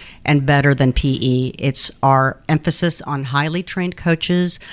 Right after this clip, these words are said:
presenting our curriculum exactly as intended. Um, and so if, you know, when people who wanna get trained can, can come to the training,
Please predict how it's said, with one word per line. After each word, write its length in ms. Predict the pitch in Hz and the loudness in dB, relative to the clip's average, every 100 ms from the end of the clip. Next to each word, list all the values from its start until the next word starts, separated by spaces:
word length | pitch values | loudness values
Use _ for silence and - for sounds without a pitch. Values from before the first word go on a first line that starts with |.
| - - | -20 -6
presenting 500 | - 143 156 147 170 | 0 2 2 2 0
our 140 | 139 151 | 0 -2
curriculum 640 | - 160 151 160 151 156 - | 0 0 0 0 0 -2 -6
exactly 640 | 131 131 139 135 - 170 | -10 -4 -2 -2 0 0
as 160 | 175 214 | 2 -2
intended. 720 | 202 170 151 147 143 143 143 - - - - 147 | 0 2 2 2 0 0 -4 -14 -16 -18 -4 2
Um, 440 | 139 131 131 135 - | 4 4 2 -4 -4
and 140 | 143 | -4
so 320 | - 156 139 | 2 2 2
if, 240 | - 143 - - | 0 -6 -8 -2
you 160 | 170 | 0
know, 120 | 139 95 | 0 0
when 180 | 156 | -2
people 300 | 147 175 170 | 2 2 4
who 80 | 170 | 4
wanna 340 | 175 165 151 147 - | 4 2 0 -4 -10
get 160 | 135 156 | -4 -2
trained 380 | - 196 190 190 | 2 2 2 0
can, 160 | 143 135 - | -4 -6 -4
can 160 | - 143 | -2 0
come 220 | 165 165 | 2 2
to 80 | 175 | 0
the 100 | 170 | -2
training, 540 | - 160 156 156 156 | 0 2 4 4 0